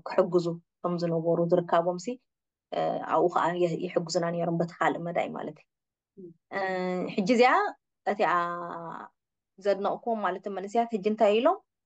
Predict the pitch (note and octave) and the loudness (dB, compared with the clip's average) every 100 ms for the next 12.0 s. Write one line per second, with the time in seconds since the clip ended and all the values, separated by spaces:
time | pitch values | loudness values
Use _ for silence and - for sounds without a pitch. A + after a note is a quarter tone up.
0 | _ _ F#3 F3+ F3 F3+ - _ _ _ | _ _ -18 -16 -16 -20 -20 _ _ _
1 | _ - A3 G3 C#4 C#4+ C#4+ - F#3 F3 | _ -2 0 4 2 4 0 0 -6 -6
2 | E3+ D3 C#3+ D#3+ _ _ _ _ _ _ | -6 -8 -8 -10 _ _ _ _ _ _
3 | _ _ _ - A3 A3 A#3 A3+ G3 E3+ | _ _ _ -2 2 4 4 4 2 0
4 | F3 E3+ E3+ D3+ F3+ G3 F3 A#3+ B3+ A#3+ | -2 -6 -6 -6 -2 -2 4 4 6 4
5 | A3 G#3+ A#3+ A3+ A3 - F#3+ F#3+ G#3+ A3 | 4 2 2 0 -2 -8 -4 -2 0 0
6 | F#3+ F3 F3+ G3+ G3+ G3+ _ _ _ - | 2 0 0 -6 -8 -12 _ _ _ -12
7 | G3 - D#3+ E3+ E3+ C3 E3 D3+ - _ | -6 -4 -2 -2 -2 -2 -4 -8 -14 _
8 | _ _ - F#3 F3+ F#3 F#3 F3+ G3+ G3+ | _ _ -10 -2 -2 2 4 4 2 0
9 | F3 F3 D#3 - D#3 E3+ F3+ F3 F3+ F3+ | -4 -2 -2 -2 -2 0 -2 -2 -6 -8
10 | - G3 F3+ F3 E3+ E3+ F3 D#3 D#3+ C#4+ | -4 0 2 2 0 0 -4 -2 0 -2
11 | - G#3+ A3+ A#3+ G3+ F#3 F3 F3 E3+ F3+ | 0 2 4 2 -2 -4 -4 -6 -6 -6